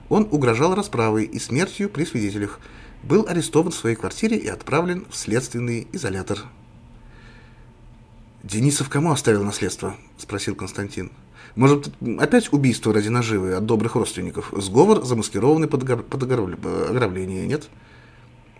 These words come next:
Наследство поделено поровну между женой, сыном и дочерью.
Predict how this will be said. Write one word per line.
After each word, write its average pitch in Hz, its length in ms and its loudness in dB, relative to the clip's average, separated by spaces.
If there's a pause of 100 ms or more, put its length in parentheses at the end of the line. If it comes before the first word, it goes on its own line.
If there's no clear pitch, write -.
(500)
Наследство 196 580 2
поделено 156 760 2
поровну 101 400 2
между 117 300 0
женой, 107 460 2 (360)
сыном 113 560 0
и 151 60 -2
дочерью. 95 520 -4